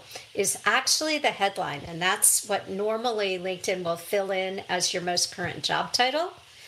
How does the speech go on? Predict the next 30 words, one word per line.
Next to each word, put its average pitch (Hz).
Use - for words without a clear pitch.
unless 226
you 220
go 190
in 180
and 202
change 233
it, -
and 185
I 190
suggest 180
that -
you 202
do. 220
Just -
click 220
into 202
that 180
settings 202
pencil, 233
go 196
into 185
the 180
headline, 220
and 220
put 403
what 269
you 269
do, 254
because 220
honestly, 233